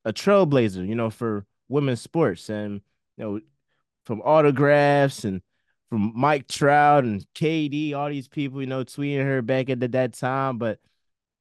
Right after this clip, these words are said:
ar-, some could argue that she's done more impactful stuff in the community,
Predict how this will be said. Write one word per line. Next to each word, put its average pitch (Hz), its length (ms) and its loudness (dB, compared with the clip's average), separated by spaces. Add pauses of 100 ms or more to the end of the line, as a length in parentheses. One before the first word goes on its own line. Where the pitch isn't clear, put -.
(400)
ar-, 135 260 -4
some 190 240 -6
could 151 140 -4
argue 139 340 0
that 127 220 -2
she's 143 340 -4
done 131 260 -4
more 127 280 -4
impactful 127 500 -6
stuff 131 300 -8
in 120 80 -8
the 117 240 -4
community, 117 640 -6